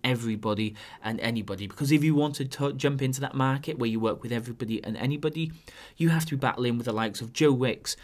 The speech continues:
who has thousands of pounds a day to spend on marketing, who has a millions of followers,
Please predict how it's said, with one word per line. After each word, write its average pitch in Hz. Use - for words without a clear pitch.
who 135
has 120
thousands 160
of 127
pounds 123
a 120
day 120
to -
spend 110
on 110
marketing, 110
who 120
has 117
a 123
millions 147
of 120
followers, 117